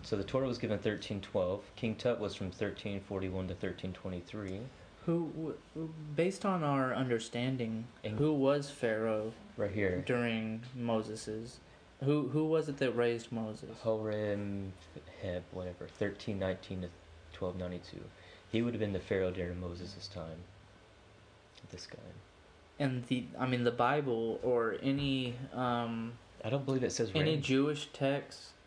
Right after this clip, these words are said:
Speaker 2: none of it really specifies whose.
Speaker 1: It just says Paro. That's what the Hebrew just says Paro.
Speaker 2: And that means Pharaoh?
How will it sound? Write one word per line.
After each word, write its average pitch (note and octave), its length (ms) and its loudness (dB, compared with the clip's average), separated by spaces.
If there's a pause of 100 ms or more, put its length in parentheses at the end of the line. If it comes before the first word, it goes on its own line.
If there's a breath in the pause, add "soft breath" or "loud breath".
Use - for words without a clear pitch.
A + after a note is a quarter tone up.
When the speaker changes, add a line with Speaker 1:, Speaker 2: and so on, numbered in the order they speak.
(180)
Speaker 2:
none C3+ 400 4
of D3+ 160 0
it A2+ 320 4 (260)
really B2+ 300 4
specifies A2 1000 0 (240)
whose. A#2 580 0 (360)
Speaker 1:
It - 60 -6
just A2+ 140 0
says - 200 -8
Paro. F2+ 480 2 (800)
That's G#2+ 140 -6
what G2 100 -4 (120)
the G2 100 2
Hebrew G2 240 0
just E2 120 -4
says F#2 120 -2 (120)
Paro. F2 360 0 (160)
Speaker 2:
And A#2 240 -4
that A2+ 200 0
means A2 200 -6
Pharaoh? C#3 480 0